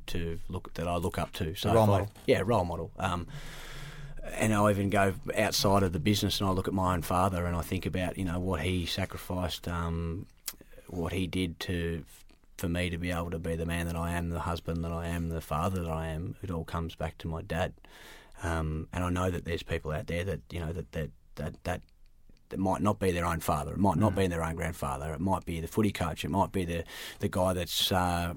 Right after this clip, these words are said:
Speaker 1: that, that they don't even know who's an A F L player. It might be someone that they met down the street that they're playing hockey against. Um,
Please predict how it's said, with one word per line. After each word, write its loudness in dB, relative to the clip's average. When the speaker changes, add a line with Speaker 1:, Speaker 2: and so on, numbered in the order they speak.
Speaker 1:
that, -2
that 4
they 6
don't 6
even 2
know 4
who's 0
an 0
A 4
F -2
L 4
player. -2
It -2
might 4
be -2
someone 0
that -6
they 0
met -2
down -4
the -6
street -2
that -12
they're -6
playing -2
hockey 0
against. -6
Um, -4